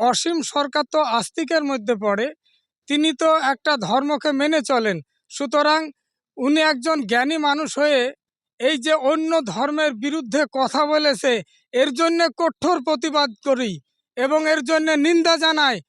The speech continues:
এবং আমাদের বর্তমান যে সরকার ক্ষমতায় আছে, তার কাছে আমার রিকোয়েস্ট, অবিলম্বে তাড়াতাড়ি ওকে গ্রেফতার করা হোক। একটা অসীম সরকার, সে নিজের ধর্ম সম্পর্কে কিচ্ছু জানে না,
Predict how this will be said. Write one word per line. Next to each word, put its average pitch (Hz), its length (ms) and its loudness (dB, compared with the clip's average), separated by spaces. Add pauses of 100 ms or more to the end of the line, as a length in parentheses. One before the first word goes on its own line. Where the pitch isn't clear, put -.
(260)
এবং 285 340 0
আমাদের 330 440 0
বর্তমান 311 580 0 (460)
যে 220 220 -2
সরকার 302 480 0
ক্ষমতায় 294 540 0
আছে, 311 280 2 (420)
তার 285 220 4
কাছে 294 260 0
আমার 302 280 2
রিকোয়েস্ট, 349 520 2 (440)
অবিলম্বে 359 600 2
তাড়াতাড়ি 311 440 0
ওকে 302 240 0
গ্রেফতার 285 420 -2
করা 269 240 0
হোক। 269 180 2 (400)
একটা 196 260 -4
অসীম 254 360 0
সরকার, 330 440 0 (240)
সে 294 180 -2
নিজের 302 400 2
ধর্ম 359 360 2
সম্পর্কে 370 540 0
কিচ্ছু 339 340 -2
জানে 311 240 2
না, 311 140 2